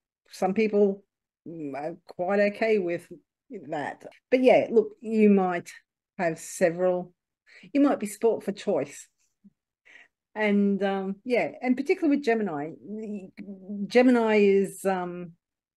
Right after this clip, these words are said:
one of those dual signs, you know, like, and sometimes we're associated with multiple. So, yeah. And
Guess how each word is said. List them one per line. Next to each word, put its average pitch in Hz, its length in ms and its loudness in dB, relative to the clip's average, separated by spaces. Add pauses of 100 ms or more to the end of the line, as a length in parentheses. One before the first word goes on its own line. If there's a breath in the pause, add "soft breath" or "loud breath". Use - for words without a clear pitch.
(280)
one 208 120 0
of 196 80 0
those 180 260 0
dual 180 360 -2
signs, 147 560 -8
you 190 100 -2
know, 165 320 -2 (180)
like, 175 380 0 (320 soft breath)
and 208 120 4
sometimes 208 500 2
we're 190 160 4
associated 185 760 -4
with 175 120 -12
multiple. 160 580 -6
So, 170 420 0 (520)
yeah. 277 180 2 (1700)
And 214 440 2